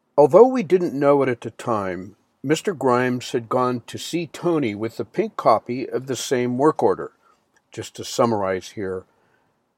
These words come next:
we're about to see a lot of confusion and maybe typical of what happens in all companies when multiple people put orders in. Whenever Mister Grimes needs something expedited,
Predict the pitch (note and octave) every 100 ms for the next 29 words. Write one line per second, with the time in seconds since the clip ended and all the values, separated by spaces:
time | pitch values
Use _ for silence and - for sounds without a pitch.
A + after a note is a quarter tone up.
0 | _ _ - G#2+ G2+ A#2 A#2 - - -
1 | A#2+ A2+ G#2 G2+ _ _ - G2 F#2 G#2
2 | B2+ - A#2 G2+ A2+ A2+ A2+ A2+ G2+ G#2
3 | G2+ G#2 A2 G#2 G2 - D3+ - - G2+
4 | G2+ G#2+ A2 G2+ A2+ A2 G2+ G2+ G2+ -
5 | - A#2 A#2+ B2+ C3 - A#2 G2 G2 F2+
6 | F#2 - G2+ G2+ G2 - _ _ _ A#2
7 | A#2+ - A2 - A2+ G#2+ A2 G2 - B2+
8 | G#2 F#2+ E2+ E2 - D#2 _ _ _ _
9 | _ _ _ - - _ - B2 F3+ A3
10 | F#3+ - D3 A2 A#2+ B2 A#2+ - B2+ D3+
11 | C#3 - C3+ B2 C3 B2 - B2+ B2+ -
12 | G#2+ F#2 F2+ F2+ G#2